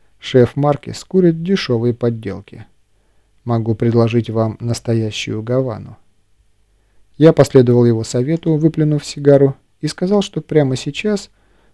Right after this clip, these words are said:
больше не хочу курить. "Оно и понятно",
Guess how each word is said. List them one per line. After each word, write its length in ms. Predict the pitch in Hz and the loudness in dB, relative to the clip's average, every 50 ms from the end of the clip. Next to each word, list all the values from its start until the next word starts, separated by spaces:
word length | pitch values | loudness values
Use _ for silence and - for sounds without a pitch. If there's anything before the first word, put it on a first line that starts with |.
| _ _ | _ _
больше 420 | 135 135 165 180 180 - - 180 | -6 -2 0 0 -2 -2 -4 -2
не 100 | 175 175 | -2 -2
хочу 300 | 170 - 180 - - 123 | -2 -4 -6 -6 -6 -12
курить. 440 | 113 - - 117 107 101 98 - _ _ _ _ _ _ _ _ _ _ _ _ _ _ _ _ _ _ _ _ _ _ _ _ _ _ _ | -10 -6 -6 -6 -6 -8 -12 -14 _ _ _ _ _ _ _ _ _ _ _ _ _ _ _ _ _ _ _ _ _ _ _ _ _ _ _
"Оно 260 | - 156 160 160 160 | -4 -2 -2 0 0
и 40 | 156 | 0
понятно", 680 | 156 - 175 156 131 120 113 117 113 - 123 117 98 | 2 2 0 2 2 0 0 -2 -4 -6 -10 -10 -10